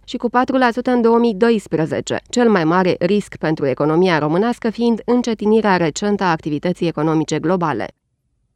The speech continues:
Agenția Internațională a Energiei a anunțat scoaterea a șaizeci de milioane de barili de petrol din rezerve în încercarea de a împinge în jos prețurile.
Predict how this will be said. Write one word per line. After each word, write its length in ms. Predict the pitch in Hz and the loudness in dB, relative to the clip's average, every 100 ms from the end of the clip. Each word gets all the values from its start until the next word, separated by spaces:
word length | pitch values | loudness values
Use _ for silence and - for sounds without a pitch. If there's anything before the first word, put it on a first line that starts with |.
| _ _ _ _ _ _ _ _ | _ _ _ _ _ _ _ _
Agenția 340 | 254 269 269 302 | -2 0 2 2
Internațională 720 | 277 254 233 220 226 240 247 | 2 2 2 2 0 0 0
a 140 | 226 | 2
Energiei 640 | 214 202 190 196 214 165 156 | 2 2 0 -2 0 0 0
a 60 | |
anunțat 440 | 151 160 165 214 - | -2 -2 0 -2 -6
scoaterea 560 | - 220 240 233 220 | -6 -4 -2 0 0
a 40 | 190 | 0
șaizeci 420 | 208 220 208 202 | -2 -2 0 0
de 80 | 190 | 2
milioane 460 | 185 170 175 208 | 4 4 2 2
de 100 | 190 | 2
barili 380 | 170 165 185 196 | 2 2 2 0
de 100 | 170 | -2
petrol 360 | 165 131 175 196 | -2 -4 0 0
din 180 | 196 185 | 2 2
rezerve 600 | 170 160 175 196 214 226 | 2 0 0 0 0 -2
în 140 | 226 247 | 0 2
încercarea 600 | 226 202 180 226 226 214 | 2 0 0 0 0 0
de 80 | |
a 120 | 196 185 | 2 2
împinge 440 | 170 208 226 202 | 2 0 -2 0
în 160 | 196 175 | 0 0
jos 280 | 175 190 | -2 -4
prețurile. 680 | - 202 196 - 165 139 98 | -6 -4 -2 -2 -2 0 -2